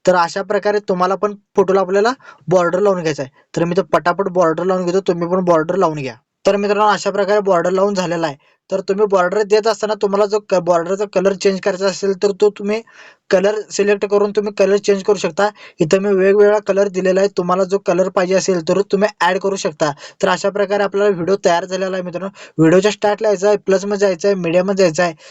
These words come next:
जर तुमचा स्वतःचा लोगो असेल तर स्वतःचा लोगो ॲड करून घ्यायचा आहे. तर इथं माझा स्वतःचा लोगो ॲड करून घेतो. जर तुम्हाला स्वतःचा लोगो बनवता येत नसेल तर स्वतःचा लोगो बनव-, बनवायचा, त्याच्यावर सुद्धा आपल्याला एक व्हिडिओ आहे,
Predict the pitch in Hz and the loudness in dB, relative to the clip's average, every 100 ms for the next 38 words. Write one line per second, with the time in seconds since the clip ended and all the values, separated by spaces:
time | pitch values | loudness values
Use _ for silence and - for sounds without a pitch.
0 | _ 175 190 185 185 202 190 180 190 190 | _ 0 2 2 2 0 0 0 0 2
1 | 196 185 185 180 196 190 185 175 180 175 | 2 2 2 2 0 0 0 -2 0 0
2 | 190 175 185 - 160 185 196 202 185 156 | 2 2 0 -2 0 0 2 0 0 0
3 | 190 185 - - 175 175 185 185 185 - | -2 -4 -18 -6 -4 0 0 0 -2 -2
4 | 170 190 185 202 196 180 202 - 160 185 | -2 0 0 2 2 0 -2 0 0 0
5 | 196 202 175 151 196 196 - - 165 180 | 0 0 -2 2 0 0 -14 -2 2 2
6 | 180 185 185 - 170 180 180 196 185 196 | 2 0 -2 0 -2 0 0 2 2 2
7 | 196 190 175 180 190 196 185 190 185 156 | 2 0 0 -2 0 0 0 -2 0 -2
8 | - - _ - 165 180 175 180 196 190 | -4 -20 _ -4 0 0 0 0 2 0
9 | 170 208 220 _ _ _ _ 160 175 170 | 2 0 0 _ _ _ _ -2 0 0
10 | 196 170 170 165 180 196 196 175 180 190 | -6 -2 -2 0 -2 -4 -2 -2 0 -2
11 | 185 185 185 190 190 180 160 180 185 | -2 -2 0 0 0 0 2 2 2